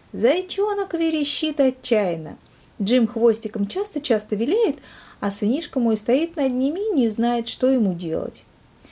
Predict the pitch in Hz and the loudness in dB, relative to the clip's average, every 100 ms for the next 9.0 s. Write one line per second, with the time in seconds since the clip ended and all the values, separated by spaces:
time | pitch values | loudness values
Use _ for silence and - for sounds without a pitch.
0 | - _ 311 440 339 226 208 - 233 285 | -20 _ -4 0 2 2 2 0 0 0
1 | 240 196 240 302 262 233 233 247 233 233 | 0 2 2 2 0 0 0 -4 -4 -4
2 | 220 185 196 185 185 196 - _ - 196 | -4 -2 -4 -2 -4 -6 -12 _ -8 0
3 | 196 190 202 190 185 190 311 320 202 196 | 2 2 0 2 0 0 -4 0 -2 0
4 | 214 220 220 226 233 233 220 214 214 208 | 0 0 0 0 -2 -2 -2 2 2 0
5 | - 165 175 175 - - - 370 403 349 | -2 -2 -4 -4 -8 -16 -8 -6 -2 -2
6 | 294 294 285 - 226 - 208 190 196 220 | -2 -4 -2 -2 -2 0 -2 0 0 -2
7 | - 427 403 - 214 247 285 269 247 202 | 0 4 4 4 0 0 0 -4 -2 -2
8 | 208 185 208 202 190 185 156 - - - | 0 0 0 0 0 2 0 -2 -8 -20